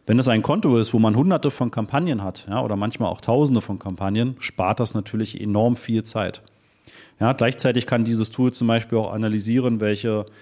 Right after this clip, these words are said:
Anzeigenbausteine funktionieren besonders gut. Ja, also wo kann ich vielleicht dann die Texte optimieren und in anderen Anzeigengruppen auch noch diese Textbausteine verwenden. Ja, und natürlich noch sehr viel mehr drumherum.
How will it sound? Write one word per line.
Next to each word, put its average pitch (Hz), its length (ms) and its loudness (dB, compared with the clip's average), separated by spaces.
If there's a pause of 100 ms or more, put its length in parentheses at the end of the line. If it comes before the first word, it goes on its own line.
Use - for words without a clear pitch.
(460)
Anzeigenbausteine 131 1120 0
funktionieren 127 640 -4
besonders 113 460 -6
gut. 123 260 -6
Ja, 113 180 -4
also 101 240 -6
wo 110 100 -4
kann 104 240 -2
ich 101 120 -8
vielleicht 107 380 -4
dann 101 280 -4
die 107 100 -8
Texte 156 400 -2
optimieren 131 540 2 (580)
und 110 160 -6
in 107 80 -4
anderen 127 400 2
Anzeigengruppen 113 680 -2
auch 131 160 0
noch 147 140 0
diese 127 240 -6
Textbausteine 117 760 -4
verwenden. 113 520 -2 (640)
Ja, 117 240 0 (460)
und 151 180 4
natürlich 139 360 2
noch 123 140 2
sehr 110 180 2
viel 117 140 -4
mehr 107 140 0
drumherum. 98 500 -2